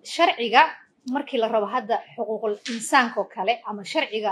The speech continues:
eh, horumarinta ha-, arrimaha haweenka oo kaleba aan u soo qaadno, dadka, eh, wasaaradda inta badan sharciyadaasi aad, eh, eh, uga shaqeysa iyo wasaaradda cadaaladda. Wasaaradda cadaaladdu iyada waxay kaga duwan tahay shuruucda oo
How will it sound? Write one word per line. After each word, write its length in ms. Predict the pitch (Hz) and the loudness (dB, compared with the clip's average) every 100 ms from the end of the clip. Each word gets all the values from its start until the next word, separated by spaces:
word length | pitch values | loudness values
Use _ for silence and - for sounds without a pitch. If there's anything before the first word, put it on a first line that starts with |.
| - 202 | -4 -10
eh, 260 | 202 190 | -12 -12
horumarinta 540 | 170 214 214 247 269 240 | -8 -6 0 0 0 -4
ha-, 200 | 185 185 | -8 -8
arrimaha 320 | 233 233 233 202 | -8 -6 -6 -6
haweenka 440 | 196 233 254 - | 4 6 6 4
oo 100 | 202 | -2
kaleba 240 | 202 190 185 | -2 -2 -4
aan 140 | 202 | -8
u 40 | |
soo 180 | 202 202 | -8 -10
qaadno, 420 | - 196 196 190 262 - _ _ _ _ _ - | 0 -2 -2 -12 -14 -16 _ _ _ _ _ 4
dadka, 280 | 269 - 277 - - - | 4 4 -4 -6 -14 -8
eh, 540 | 226 220 220 214 208 - | -4 -2 -2 -4 -6 -6
wasaaradda 460 | 214 226 269 247 240 | 2 4 6 6 4
inta 180 | 240 214 | 2 -4
badan 280 | 202 196 190 | -4 -4 -10
sharciyadaasi 800 | - 214 208 208 233 202 180 202 220 | -8 -6 -4 -2 2 2 0 -10 0
aad, 200 | 220 - _ _ | 0 0 _ _
eh, 300 | 214 196 190 | -14 -12 -12
eh, 360 | 196 190 185 208 | -14 -14 -12 -8
uga 120 | 214 | -8
shaqeysa 460 | - 208 190 190 269 | -8 -12 -12 -10 -10
iyo 120 | 202 185 | -8 -10
wasaaradda 380 | 185 196 202 - | -4 -4 -4 -6
cadaaladda. 420 | 180 185 220 214 | -8 -6 -6 -6
Wasaaradda 340 | 208 233 277 214 | -2 -2 0 -2
cadaaladdu 440 | 202 226 254 - | 0 0 0 -4
iyada 200 | 233 247 | -4 -4
waxay 160 | 214 202 | -2 -8
kaga 200 | 220 240 | -8 -10
duwan 220 | 220 233 | -8 -4
tahay 160 | 220 - | -4 -4
shuruucda 420 | 220 220 240 | -6 -6 -4
oo 100 | 220 | -4